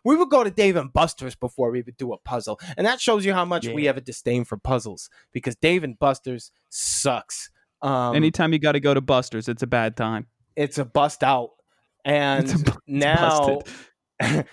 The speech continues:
Speaker 1: <laughs> now these people are coming back, and they're moving back into their brownstones in their Woody Allen apartments in, in Greenpoint,
Speaker 2: <laughs>
Speaker 1: and, and they're going to their little Pilates classes and outdoor pottery barns and, and, and, and flea markets.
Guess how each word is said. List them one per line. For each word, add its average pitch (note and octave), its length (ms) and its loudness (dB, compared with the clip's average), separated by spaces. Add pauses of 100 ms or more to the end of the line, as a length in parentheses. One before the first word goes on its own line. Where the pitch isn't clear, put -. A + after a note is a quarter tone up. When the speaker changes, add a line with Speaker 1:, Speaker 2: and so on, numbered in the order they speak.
Speaker 1:
<laughs> - 140 -18
now E3+ 200 6
these G#3 180 -2
people G3 320 4
are F3 80 8
coming F3+ 320 2
back, D3+ 300 4
and D#3 80 0
they're C3+ 80 4
moving D#3+ 340 4
back D#3 320 2
into D3 140 2
their C3+ 140 2
brownstones C#3 840 2 (260)
in C#3+ 160 0
their C3 120 4
Woody D#3 340 4
Allen D3+ 240 4
apartments C#3 640 -2 (200)
in, C3 260 -2
in C#3 220 -2
Greenpoint, C3+ 680 2
Speaker 2:
<laughs> C#3 40 -6
Speaker 1:
and, B2 200 -4
and C3+ 120 -2
they're C3 80 2
going D#3 220 4
to D#3 80 2
their D3 120 4
little D3 240 4
Pilates C3+ 500 2
classes C3 480 -2
and B2+ 160 -2
outdoor C3+ 580 4 (280)
pottery C#3 400 4
barns B2+ 540 2
and, B2+ 320 -4
and, B2+ 260 0
and, B2 320 2
and B2+ 220 0
flea D3 260 2
markets. C3+ 640 0